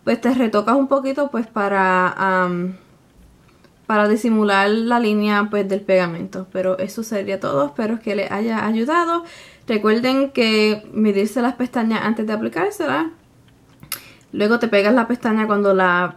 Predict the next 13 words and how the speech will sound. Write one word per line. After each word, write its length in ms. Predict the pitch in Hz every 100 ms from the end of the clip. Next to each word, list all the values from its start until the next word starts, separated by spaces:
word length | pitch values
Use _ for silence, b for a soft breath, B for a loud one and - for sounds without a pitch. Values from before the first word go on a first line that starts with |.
| -
pega 260 | 190 202 -
está 400 | 220 - 196 185
plegostosa 920 | 190 185 214 - 349 330 320 277 349 427 - _ _ -
y 120 | 339
listo. 420 | 277 226 233 285 - _ B B B B
Ah, 140 | 208
muy 160 | 220 220
bien, 240 | 233 269
pueden 300 | 277 240 262
ponerle, 640 | 262 226 226 240 220 214 - - 214
am, 540 | - 202 190 180 185 190 - _ _ - B B B B _ _ -
a 280 | 208 196
mascara 920 | 202 202 220 - 226 233 269 294 -